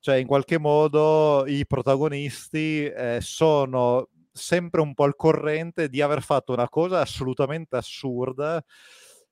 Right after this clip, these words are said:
che però in qualche modo tanto i-, andrà a funzionare, no? Perché tanto le regole del gioco in qualche modo sono quelle. Più fai la cosa assurda, priva di senso, eccetera, e più ti andrà bene alla fine.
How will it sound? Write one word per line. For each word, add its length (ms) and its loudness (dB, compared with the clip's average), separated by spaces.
che 160 6
però 320 4
in 100 0
qualche 320 2
modo 280 0
tanto 320 0
i-, 160 0
andrà 500 0
a 80 4
funzionare, 920 -4
no? 180 -2
Perché 240 -4
tanto 320 0
le 140 2
regole 380 2
del 200 0
gioco 720 0
in 120 -4
qualche 280 -2
modo 260 -2
sono 300 -4
quelle. 640 -2
Più 140 -6
fai 200 -2
la 100 2
cosa 200 -2
assurda, 840 -2
priva 260 -4
di 100 -6
senso, 360 -6
eccetera, 460 -4
e 120 -4
più 140 -8
ti 120 -4
andrà 260 -2
bene 440 -6
alla 220 -4
fine. 480 -12